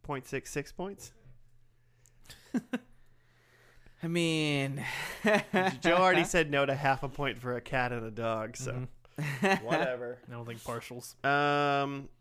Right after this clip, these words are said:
Speaker 1: and then there will be m-, three or more shirtless dudes.
Speaker 3: I don't think there was one.
Speaker 1: I should have paid a little bit more attention, like,
Speaker 2: No
Speaker 1: well, there
Speaker 2: shirtless
Speaker 1: was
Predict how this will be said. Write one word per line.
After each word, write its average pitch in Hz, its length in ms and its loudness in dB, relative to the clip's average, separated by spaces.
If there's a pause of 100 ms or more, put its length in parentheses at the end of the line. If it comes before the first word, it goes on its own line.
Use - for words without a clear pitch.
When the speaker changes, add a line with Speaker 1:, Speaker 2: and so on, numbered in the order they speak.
(180)
Speaker 1:
and 135 360 -2
then 131 220 0
there 131 140 0
will 127 80 -2
be 127 500 -4
m-, 127 260 -10 (220)
three 160 240 0
or 147 80 0
more 135 260 -4
shirtless 131 360 -4
dudes. - 500 -8 (840)
Speaker 3:
I 143 40 -12
don't 151 100 -8
think 165 140 -6
there 147 80 -2
was 117 160 -6
one. 127 320 -6 (680)
Speaker 1:
I 143 340 4
should 170 200 -4
have 175 80 -2
paid 175 180 0
a 151 40 -2
little 135 180 -2
bit 143 100 0
more 131 160 0
attention, 127 580 -6
like, 117 240 -4 (120)
Speaker 2:
No 131 320 -12 (260)
Speaker 1:
well, 202 220 6
there 190 140 4
Speaker 2:
shirtless 185 160 4
Speaker 1:
was 160 60 2